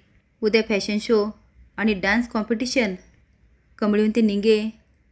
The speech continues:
अगं, माझं नाव कुणी लिहिलं याच्यामध्ये?" निंगे म्हणते, "याच्यामध्ये तुला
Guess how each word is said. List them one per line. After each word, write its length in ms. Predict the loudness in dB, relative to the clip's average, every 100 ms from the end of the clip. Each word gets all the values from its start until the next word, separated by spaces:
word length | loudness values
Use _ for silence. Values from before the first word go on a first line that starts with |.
| _ -8
अगं, 140 | 0
माझं 320 | 2 2 0
नाव 140 | 0 0
कुणी 260 | 2 4
लिहिलं 180 | 6 4
याच्यामध्ये?" 640 | 4 2 -2 0 2 0 -2 -16 -20 _ _ _ _ _ _ -2
निंगे 260 | 0 0
म्हणते, 420 | -2 2 2 2 -6 -12 _ _ _
"याच्यामध्ये 500 | -4 -2 0 -2 0 0
तुला 320 | 2 2 0